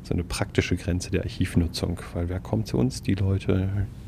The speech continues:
die es vielleicht dann nach dem Ruhestand, äh, gerne Familienforschung oder Ähnliches betreiben.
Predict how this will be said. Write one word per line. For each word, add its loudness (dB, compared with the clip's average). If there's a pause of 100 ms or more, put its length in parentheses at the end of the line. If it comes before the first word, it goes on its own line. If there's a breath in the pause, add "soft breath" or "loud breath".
(280)
die 4
es -6
vielleicht -2
dann 0
nach 0
dem 2
Ruhestand, 0
äh, 0
gerne 0
Familienforschung 0
oder -2
Ähnliches 0
betreiben. -2